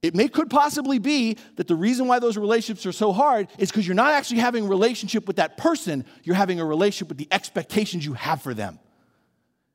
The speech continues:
And as they continue to not meet your expectations, you have no relationship. You want a relationship with your kid? You want a relationship with your spouse?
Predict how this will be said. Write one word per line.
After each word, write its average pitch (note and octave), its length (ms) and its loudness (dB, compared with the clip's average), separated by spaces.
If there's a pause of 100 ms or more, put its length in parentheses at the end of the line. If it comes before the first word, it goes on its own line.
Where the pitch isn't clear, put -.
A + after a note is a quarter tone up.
(460)
And D3+ 140 0
as D#3 80 -2
they F#3 100 2
continue G#3+ 460 0
to D#3+ 80 -4
not A#3 320 0
meet A#3+ 220 0
your A#3 220 2
expectations, G3 1000 -2 (360)
you D3+ 160 -10
have F3+ 320 0
no E3 140 0
relationship. C#3+ 760 -4 (1200)
You A#2 80 -14
want F3 140 2
a G#3+ 40 2
relationship G#3+ 460 2
with F#3+ 80 -10
your G#3 100 -6
kid? B3+ 380 2 (680)
You C#3+ 100 -4
want G3 160 2
a A3+ 40 4
relationship A3+ 420 2
with G3+ 100 -8
your A3 100 -4
spouse? B3+ 520 0